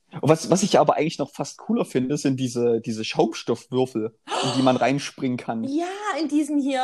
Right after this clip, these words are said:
Speaker 2: in diesen Trampolinparks und sowas, ne? Da kannst du richtig schön
Speaker 1: Ja,
Speaker 2: Ah.
Speaker 1: ge-, genau. <laughs> Also,
Speaker 2: Aber
Speaker 1: wo es,
Speaker 2: das
Speaker 1: wo es dann eigentlich schon für, für härtere Landungen <laughs> eigentlich gemacht ist.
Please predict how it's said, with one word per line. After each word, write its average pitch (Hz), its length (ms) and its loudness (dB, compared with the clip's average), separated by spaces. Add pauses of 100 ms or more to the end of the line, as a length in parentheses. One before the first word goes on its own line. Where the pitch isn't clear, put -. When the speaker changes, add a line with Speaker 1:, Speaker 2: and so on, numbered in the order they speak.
(160)
Speaker 2:
in 254 100 -2
diesen 247 240 -4
Trampolinparks 302 960 -2
und 226 100 -2
sowas, 214 280 -4
ne? 240 80 -4
Da 254 80 -4
kannst 262 240 -6
du 269 40 -4
richtig 320 320 -6
schön 294 400 -4 (560)
Speaker 1:
Ja, 139 180 4
Speaker 2:
Ah. 214 160 6
Speaker 1:
ge-, 160 200 -6 (100)
genau. 302 280 2 (200)
<laughs> - 40 -12
Also, 180 240 2
Speaker 2:
Aber 254 240 4 (160)
Speaker 1:
wo 156 160 -6
es, 202 80 2
Speaker 2:
das - 80 -8
Speaker 1:
wo 208 40 0
es 180 60 2
dann 175 80 2
eigentlich 175 220 -2
schon 185 160 -4
für, 170 180 -6
für 139 240 0 (160)
härtere 170 400 -2
Landungen 160 480 -2
<laughs> 202 80 -6
eigentlich 185 540 -6
gemacht - 480 -8
ist. - 340 -8